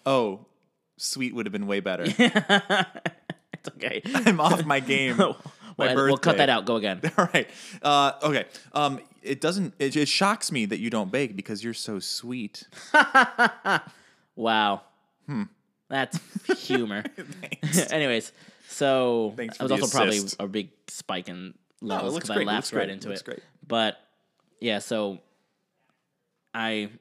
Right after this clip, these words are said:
Speaker 2: just to be safe, I was like, "I'm just gonna text a picture of this to Jessica, and I'll call her." She didn't answer. I was like, "Pff, I know what sugar looks <laughs> like." So I grab it. I go into the checkout line, and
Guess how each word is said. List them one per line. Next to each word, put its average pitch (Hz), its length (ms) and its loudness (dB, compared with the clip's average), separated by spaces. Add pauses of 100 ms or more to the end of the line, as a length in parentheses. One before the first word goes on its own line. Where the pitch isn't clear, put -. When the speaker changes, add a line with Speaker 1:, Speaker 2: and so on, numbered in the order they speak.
(500)
Speaker 2:
just 156 180 -6
to 175 60 -2
be 151 80 -4
safe, 139 280 0
I - 20 -4
was 117 120 -6
like, 117 120 -12
"I'm 131 60 -8
just 147 100 -16
gonna 104 100 -10
text - 240 -18
a 110 40 -16
picture - 280 -14
of - 100 -12
this - 100 -20
to - 80 -18
Jessica, - 440 -18 (580)
and 113 420 -6
I'll 101 80 -6
call 87 240 -6
her." 69 140 -12 (280)
She - 120 -6
didn't 131 140 -4
answer. 147 180 -4
I - 20 2
was 139 120 -2
like, 120 140 -6 (220)
"Pff, - 220 -16 (140)
I 170 120 0
know 120 80 -4
what 92 100 -8
sugar 101 200 -12
looks 92 220 -12
<laughs> - 60 -10
like." - 240 -12 (240)
So - 260 -6
I 185 120 4
grab 127 260 0
it. - 120 -10 (340)
I 131 120 2
go 135 400 4
into 123 240 -4
the 110 60 -2
checkout 104 340 -6
line, 65 340 -12 (1120)
and 95 600 -8